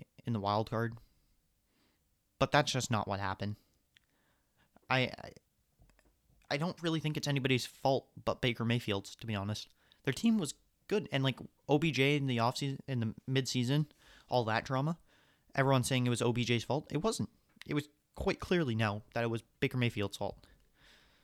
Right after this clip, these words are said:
I think they need a new, new quarterback, and I think this team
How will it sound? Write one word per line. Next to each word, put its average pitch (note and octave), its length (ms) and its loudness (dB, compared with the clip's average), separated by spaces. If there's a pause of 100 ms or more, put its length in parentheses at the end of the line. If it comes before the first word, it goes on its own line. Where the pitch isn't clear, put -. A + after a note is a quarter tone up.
(720)
I C3 60 0
think D3+ 180 0
they D3+ 100 4
need D3+ 100 6
a D3 40 6
new, D3+ 280 4
new C#3 160 2
quarterback, A#2 580 0 (460)
and B2+ 80 -2
I A#2+ 60 -2
think B2+ 180 -4
this B2+ 160 -4
team A#2 340 0